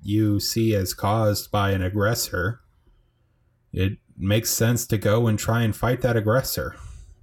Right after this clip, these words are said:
Now, viol-, I don't endorse violence or, you know, terrorism or anything like that, but, uh, you know, sometimes it seems like the acts, you know, the United States take are terroristic.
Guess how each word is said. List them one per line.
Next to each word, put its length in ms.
Now, 580
viol-, 540
I 200
don't 260
endorse 420
violence 720
or, 260
you 160
know, 340
terrorism 680
or 140
anything 360
like 260
that, 440
but, 300
uh, 320
you 180
know, 220
sometimes 640
it 80
seems 380
like 260
the 220
acts, 560
you 160
know, 240
the 180
United 340
States 340
take 360
are 100
terroristic. 960